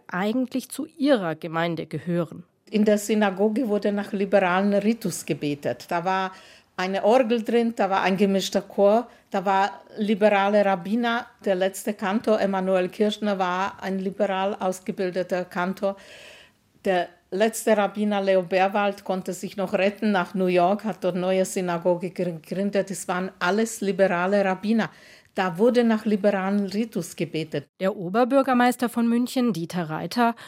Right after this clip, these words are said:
Speaker 1: hofft auf eine einvernehmliche Lösung, auch wenn das bedeutendste Fundstück, die steinerne Gesetzestafel, derzeit in der orthodoxen israelitischen Kultusgemeinde am Jakobsplatz liegt.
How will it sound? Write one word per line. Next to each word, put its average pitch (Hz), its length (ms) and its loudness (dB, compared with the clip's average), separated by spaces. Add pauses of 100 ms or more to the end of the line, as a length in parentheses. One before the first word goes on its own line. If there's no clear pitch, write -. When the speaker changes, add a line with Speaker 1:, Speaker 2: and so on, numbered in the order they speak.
(280)
Speaker 1:
hofft - 180 -4
auf 269 140 -4
eine 240 260 -2
einvernehmliche 160 840 -4
Lösung, 170 560 -2 (500)
auch 180 320 0
wenn 185 160 0
das 180 220 -2
bedeutendste 190 760 -2
Fundstück, 214 640 -2 (400)
die 170 80 -8
steinerne 165 540 -2
Gesetzestafel, 196 1000 -4 (360)
derzeit 269 460 -2
in 247 160 -4
der 247 180 0
orthodoxen 233 880 -2
israelitischen 185 880 -4
Kultusgemeinde 196 800 -2
am 233 140 -2
Jakobsplatz 180 840 -6
liegt. 185 420 -10